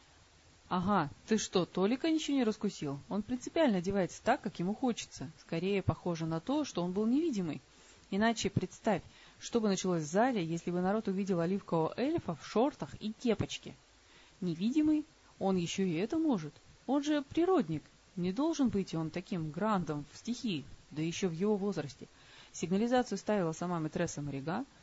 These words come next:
и чтобы сигнализация не сработала, это я даже не знаю, кто должен быть автором Толиковой невидимости. Может, он на самом деле старший и прикидывается начинающим, чтобы не заподозрили?»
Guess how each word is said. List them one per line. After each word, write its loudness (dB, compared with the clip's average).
и -2
чтобы -4
сигнализация 0
не -2
сработала, -2
это -2
я 2
даже -2
не 2
знаю, 2
кто -4
должен 2
быть -4
автором -2
Толиковой -2
невидимости. -4
Может, -2
он -2
на -4
самом 0
деле 0
старший -2
и -8
прикидывается -2
начинающим, -2
чтобы -6
не 2
заподозрили?» -2